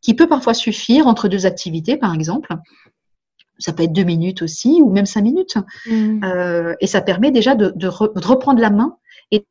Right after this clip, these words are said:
Speaker 1: d'être moins dans cette sensation, justement, de courir,
Speaker 2: Ouais.
Speaker 1: en fait, après le temps.
Speaker 2: D'enchaîner les tâches.
Speaker 1: D'enchaîner.
Speaker 2: Ouais.
Speaker 1: Et d'être, justement, dans ce, de s'enfermer dans ce pilotage automatique.
Speaker 2: Mm.
Speaker 1: À partir du moment où on met de la conscience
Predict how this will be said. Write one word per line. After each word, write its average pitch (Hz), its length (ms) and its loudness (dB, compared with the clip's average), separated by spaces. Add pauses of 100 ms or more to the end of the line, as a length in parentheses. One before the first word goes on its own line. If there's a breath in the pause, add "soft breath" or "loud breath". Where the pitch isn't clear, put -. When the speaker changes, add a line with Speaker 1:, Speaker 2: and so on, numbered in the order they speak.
Speaker 1:
d'être 214 220 2
moins 294 200 4
dans 277 100 2
cette 220 180 -2
sensation, 233 500 0
justement, 240 380 0
de 233 60 2
courir, 220 600 -2 (420)
Speaker 2:
Ouais. 220 180 -2
Speaker 1:
en 180 60 -2
fait, 160 220 -6
après 170 200 -8
le 165 40 0
temps. 202 60 6
Speaker 2:
D'enchaîner 202 380 0
les 190 140 -2
tâches. 208 340 0
Speaker 1:
D'enchaîner. 208 520 -2 (180)
Speaker 2:
Ouais. 202 200 0
Speaker 1:
Et 190 40 2
d'être, 226 400 2
justement, 190 500 -2
dans 196 160 2
ce, 185 180 -8
de 180 80 -4
s'enfermer 233 540 0
dans 233 100 2
ce 202 120 -2
pilotage 226 480 0
automatique. 214 540 -4 (100)
Speaker 2:
Mm. 226 40 -12 (180 loud breath)
Speaker 1:
À 262 80 2
partir 302 300 0
du 262 100 0
moment 247 320 2
où 185 140 2
on 180 60 0
met 247 120 6
de 220 80 4
la 165 120 2
conscience 233 760 -2